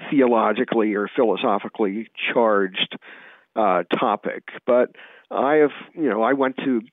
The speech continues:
Catholic schools, grade school, high school, and, and, um, I've always thought that, you know, everything is, is, uh, concer-,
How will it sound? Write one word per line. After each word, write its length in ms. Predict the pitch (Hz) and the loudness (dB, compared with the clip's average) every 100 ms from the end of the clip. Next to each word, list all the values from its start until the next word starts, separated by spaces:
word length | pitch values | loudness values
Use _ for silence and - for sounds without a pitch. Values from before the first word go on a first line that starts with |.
| _ - _ _ - | _ -20 _ _ -8
Catholic 440 | - 123 - 123 - - | -4 -2 0 -2 -2 -4
schools, 460 | 131 127 117 120 - - - - | 2 4 4 0 -2 -4 -4 -2
grade 260 | 123 131 | 2 2
school, 440 | 127 - 127 120 113 | 2 0 2 2 0
high 220 | - 127 123 | -2 -4 -4
school, 420 | - 110 113 113 | -2 0 2 0
and, 140 | 110 - - - - - | -4 -12 -20 -20 -20 -8
and, 420 | 117 110 110 110 | -2 0 0 0
um, 440 | 104 104 104 104 - _ _ - _ - | 2 2 0 -6 -14 _ _ -20 _ -4
I've 560 | 127 135 127 127 110 - | 0 2 4 2 -2 0
always 440 | 123 127 127 120 107 | 2 4 4 2 -2
thought 260 | 127 113 117 _ | -2 -2 -2 _
that, 320 | 110 107 107 - | -4 -2 -2 -4
you 80 | |
know, 200 | 110 110 | -2 0
everything 540 | 107 185 120 110 95 104 | 2 4 2 -2 -8 -8
is, 140 | 107 - - - - | -8 -8 -12 -16 -2
is, 320 | 139 107 104 98 87 - | 2 2 0 -4 -12 -6
uh, 380 | 110 98 95 95 - - - - - - _ - | -2 0 0 -4 -8 -20 -20 -20 -20 -20 _ -4
concer-, 640 | - 135 123 147 - 147 | 0 0 0 0 2 2